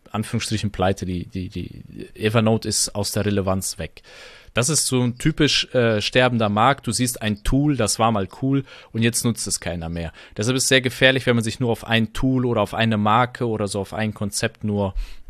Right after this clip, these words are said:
ähm, fokussiert. Lieber schauen, okay, was ist ein wachsender Markt? Ne, K I habe ich grad schon genannt. Ähm, andere wachsende Märkte, das war zum Beispiel zweitausendzwölf,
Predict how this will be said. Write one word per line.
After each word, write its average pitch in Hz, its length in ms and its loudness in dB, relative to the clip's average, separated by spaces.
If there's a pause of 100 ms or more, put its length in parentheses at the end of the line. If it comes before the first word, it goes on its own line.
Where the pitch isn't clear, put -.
(120)
ähm, 95 520 0
fokussiert. - 600 -4 (300)
Lieber 160 340 2
schauen, 139 300 4
okay, 107 220 -4
was 127 180 2
ist - 140 -2
ein 110 180 -2
wachsender 110 460 2
Markt? 87 400 -4 (260)
Ne, 117 160 -2
K 123 160 2
I 120 160 2
habe 110 160 2
ich - 80 -6
grad 101 240 0
schon 104 140 -6
genannt. 90 300 -6 (520)
Ähm, 101 260 0 (560)
andere 120 560 4
wachsende 117 420 4
Märkte, 110 480 2
das 104 260 -2
war 104 220 4
zum 107 140 -4
Beispiel 104 400 -4
zweitausendzwölf, 104 1200 -2